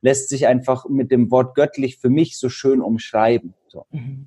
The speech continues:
Speaker 1: Und das umfasst auch so viele Glaubensaspekte. Und als wir, wir waren ganz lange auf Weltreise, meine Partnerin und ich. Und ich habe in den wunderschönsten Ländern die verschiedensten Religionen getroffen. Und jedes Mal, wenn ich in einen intensiven, offenen Austausch mit Menschen gegangen bin,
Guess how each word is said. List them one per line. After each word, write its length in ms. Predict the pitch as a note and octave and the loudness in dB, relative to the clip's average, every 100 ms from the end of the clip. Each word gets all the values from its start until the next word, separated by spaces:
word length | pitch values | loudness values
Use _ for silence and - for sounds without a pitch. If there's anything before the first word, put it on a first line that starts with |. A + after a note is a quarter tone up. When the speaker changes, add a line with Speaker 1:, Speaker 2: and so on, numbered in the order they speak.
| - | -6
Speaker 1:
Und 180 | A#2+ D#3 | -2 0
das 140 | C#3+ | 0
umfasst 500 | C3 - F#3 F#3+ - | 0 0 -2 -2 -2
auch 180 | A2+ - | -4 -4
so 160 | - | -8
viele 380 | A2+ - C3+ B2+ | -8 -4 0 2
Glaubensaspekte. 1000 | B2+ C#3 C#3+ A#2 A#2 G#2+ - G2+ - A2 | 2 2 2 0 -6 -14 -12 -14 -8 -8
Und 180 | A2+ - | -6 -2
als 260 | B2 B2+ | -2 -2
wir, 280 | C#3 B2+ A#2 | 2 2 2
wir 140 | C3 A#2+ | 2 2
waren 180 | E3+ E3+ | 2 2
ganz 200 | D#3+ - | 0 0
lange 180 | C3 | -2
auf 140 | B2 B2+ | -2 0
Weltreise, 680 | A2 A2 G2 F2 E2 F2+ G#2+ - | 0 0 -6 -8 -10 -16 -16 -12
meine 180 | G#2 | -10
Partnerin 500 | G2 G#2+ - G#2 G2+ | -8 -10 -10 -14 -14
und 140 | G#2+ C2 | -18 -20
ich. 140 | A#2+ _ _ _ _ _ - | -20 _ _ _ _ _ -2
Und 280 | B2+ B2 B2+ | -2 0 -4
ich 140 | B2+ | -2
habe 200 | D3+ D3 | 0 0
in 120 | C#3 | 2
den 260 | C3 B2 A#2 | 2 2 2
wunderschönsten 840 | E3+ A3+ A3+ - F3+ F3+ - - B2+ | 2 4 2 0 0 -2 -4 -2 0
Ländern 380 | B2+ E3 E3+ | 2 0 -4
die 100 | D3 | -4
verschiedensten 720 | - B2+ - G3+ A3 G#3+ E3+ D3+ | -6 -6 -2 0 0 -2 -2 0
Religionen 680 | C#3+ C#3+ B2+ D3 D#3+ A#2+ | 2 0 0 0 0 -2
getroffen. 420 | A2 - A#2+ B2 B2+ | -2 -4 -4 -2 -4
Und 200 | A#2+ C#3 | -2 0
jedes 320 | F#3 G#3 F3+ | 2 0 -2
Mal, 180 | C#3+ B2 | 0 2
wenn 140 | A#2+ | 0
ich 140 | A#2+ | 0
in 100 | B2+ | -2
einen 100 | B2 F#2 | -2 -4
intensiven, 680 | C3 C3+ A#2+ C3+ F3+ F3 | -4 -4 -2 -2 -2 -2
offenen 420 | - D3 - C#3+ C3 | 0 0 -2 -6 -2
Austausch 460 | A2 D#3 - A2 | -2 -2 -6 -6
mit 140 | - F#2+ | -6 -4
Menschen 360 | B2+ D3+ - | -4 -6 -8
gegangen 300 | G#2 G#2 G#2+ | -8 -8 -10
bin, 160 | C3+ | -12